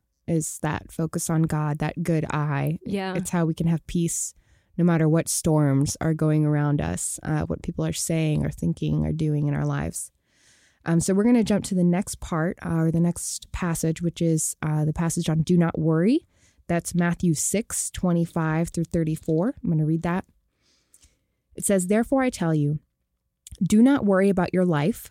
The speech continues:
Speaker 1: what you will eat or drink, or about your body, what you will wear. Is not life more important than food,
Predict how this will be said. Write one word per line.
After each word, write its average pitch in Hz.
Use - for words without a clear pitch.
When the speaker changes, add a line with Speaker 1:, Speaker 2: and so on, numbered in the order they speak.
Speaker 1:
what 175
you 220
will 220
eat 175
or 196
drink, 165
or 175
about 175
your 196
body, 160
what 160
you 170
will 160
wear. 170
Is 190
not 214
life 190
more 185
important 185
than 190
food, 165